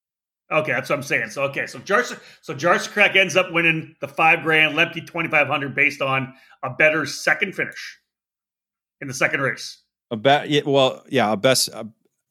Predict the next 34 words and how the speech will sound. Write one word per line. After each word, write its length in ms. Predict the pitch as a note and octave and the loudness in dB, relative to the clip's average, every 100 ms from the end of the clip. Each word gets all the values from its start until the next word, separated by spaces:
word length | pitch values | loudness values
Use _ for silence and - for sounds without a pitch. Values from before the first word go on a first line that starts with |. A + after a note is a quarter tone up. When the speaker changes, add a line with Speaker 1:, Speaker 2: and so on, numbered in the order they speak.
| _ A#2+ | _ -8
Speaker 2:
I 60 | |
believe 340 | A2 B2 C#3 C3+ | -2 2 4 4
it's, 260 | A2 - - | 0 -2 -4
uh, 120 | A2+ F#2+ _ | -8 -8 _
the 160 | A#2 A2 | -4 -2
last 600 | A2+ A#2 A#2 A#2 - - | 2 4 4 2 -2 -4
head-to-head 720 | B2+ A2 G#2 A2 G#2 F#2+ G2+ _ _ | -4 -2 -2 0 0 -2 -6 _ _
finish, 440 | - G2 D2+ - - | -8 -6 -6 -16 -16
yes. 340 | D2 - - - | -16 -16 -20 -12
Speaker 1:
Yeah, 100 | A#2 - _ _ | -12 -12 _ _
yeah. 160 | - - - | -8 -8 -10
So 140 | - | -16
the 40 | B2 | -6
Speaker 2:
'Cause 20 | A2 | -2
Speaker 1:
second 80 | G#2 | 2
Speaker 2:
neither 240 | A#2 A2 | 2 4
Speaker 1:
race. 80 | G#2 | 2
Speaker 2:
of 60 | F#2 | 2
them 160 | F#2 | -2
won, 240 | F2 D#2+ D2 _ _ _ _ | -4 -6 -10 _ _ _ _
so. 240 | - - _ _ _ - | -20 -20 _ _ _ -6
Speaker 1:
Yeah. 160 | D3+ - - | -6 -6 -8
Speaker 2:
'Cause 100 | G#2+ | 0
they 80 | A#2+ | 2
both 240 | A#2+ C#3 | 6 4
had 160 | C#3+ C3 | 6 4
a 60 | B2+ | 4
second, 380 | C#3 A#2+ A#2 | 2 2 -2
they 100 | G2+ | -4
both 200 | G2 G#2 | -2 -2
had 140 | G#2+ F#2 | -2 -8
a 60 | |
third. 280 | F2+ F#2 C2+ _ _ _ _ _ _ _ _ - | -10 -16 -20 _ _ _ _ _ _ _ _ -4
Speaker 1:
Yeah, 280 | B2+ C3 | 0 0